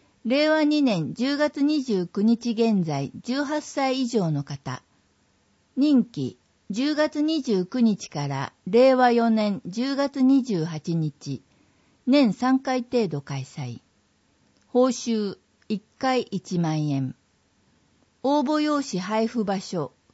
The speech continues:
経済課、市ホームページ。その他、市が設置する付属機関等の委員は原則二つまで。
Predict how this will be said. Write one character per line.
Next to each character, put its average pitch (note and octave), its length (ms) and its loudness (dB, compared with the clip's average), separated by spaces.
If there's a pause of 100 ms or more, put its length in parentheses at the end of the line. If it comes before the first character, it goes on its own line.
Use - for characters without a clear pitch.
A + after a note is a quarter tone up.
(180)
経 C4+ 240 0
済 B3 280 2
課、 G#3+ 300 -4 (180)
市 - 380 -8
ホ B3 220 0
ー - 20 4
ム A#3 160 6
ペ G#3+ 260 -2
ー D3 60 -2
ジ。 - 260 -10 (960)
そ C4+ 180 -2
の D4+ 180 2
他、 D#3 280 -4 (480)
市 D#4+ 220 -6
が C#4+ 140 0
設 G#3 300 -2
置 A#3+ 140 -4
す A#3 200 -4
る A3 160 0
付 A3 180 -6
属 C#4 280 -6
機 - 140 -20
関 C4 280 0
等 B3 260 2
の F3 160 2
委 G#3 60 0
員 G3 320 2
は C#3 240 -2 (180)
原 B3 200 6
則 A#3+ 440 -2
二 B3+ 240 -4
つ B3+ 160 -2
ま F3 160 2
で。 B2+ 240 -8